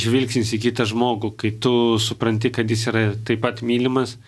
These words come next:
kad tu supranti, kad ir jam buvo atleista, pradedi mažiau pykti ant tų žmonių. Tam tikra prasme, tos,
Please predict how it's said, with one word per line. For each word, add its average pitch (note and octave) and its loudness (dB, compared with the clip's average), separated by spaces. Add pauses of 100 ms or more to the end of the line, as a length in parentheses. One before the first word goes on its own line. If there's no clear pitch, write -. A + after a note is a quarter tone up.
(160)
kad A2+ -6
tu B2 2
supranti, A2 0
kad A2+ -2
ir A2 4
jam A2+ 0
buvo A2 4
atleista, A2 -2 (720)
pradedi A#2+ 0
mažiau A#2 2
pykti D#3+ -2
ant G2+ -6
tų G#2 0
žmonių. A2 0 (500)
Tam B2+ -4
tikra C3+ 0
prasme, C3 2 (800)
tos, A2 0